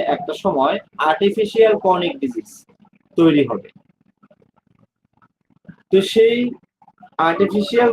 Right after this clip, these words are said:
ক্রনিক ডিজিজ যে তৈরি হবে, সেটা আরোগ্য করা একটা সময়, অ্যানিম্যাল স্যার বলছেন যে একটা সময় সেটা দুরারোগ্য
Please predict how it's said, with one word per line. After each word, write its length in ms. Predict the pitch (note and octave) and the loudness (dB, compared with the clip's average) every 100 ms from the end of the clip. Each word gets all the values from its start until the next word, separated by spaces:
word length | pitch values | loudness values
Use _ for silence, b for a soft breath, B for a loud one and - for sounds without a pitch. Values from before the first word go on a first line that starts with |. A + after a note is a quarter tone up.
| G3+ | 2
ক্রনিক 340 | G3 G3 F#3+ E3+ | 2 2 0 -2
ডিজিজ 280 | F3 G3+ G3+ - | -2 -2 -4 0
যে 80 | A3+ A3 | 2 4
তৈরি 220 | G3+ G#3 F#3+ | 4 6 2
হবে, 160 | B2+ - - | 0 -8 -8
সেটা 200 | F#3 E3 D3 D3+ | -4 -2 0 2
আরোগ্য 260 | F#3+ F#3+ G3+ | 2 2 2
করা 140 | G#3 G3 | 2 2
একটা 140 | E3 - - | 0 -4 -4
সময়, 200 | F#3+ F#3 | 0 -2
অ্যানিম্যাল 300 | F3+ - - | -4 -14 -8
স্যার 120 | F#3+ F#3 | -6 -4
বলছেন 220 | F#3+ - F#3+ | -6 -8 -8
যে 60 | G#3 - | -4 -4
একটা 160 | _ - | _ -8
সময় 320 | G3+ F#3 D#3+ B3 - _ _ _ _ | -4 0 0 -2 -6 _ _ _ _
সেটা 240 | - E3+ E3+ D3 C#3 - | -4 0 2 0 -2 0
দুরারোগ্য 500 | E3 F3 G#3 G#3 | 2 4 2 0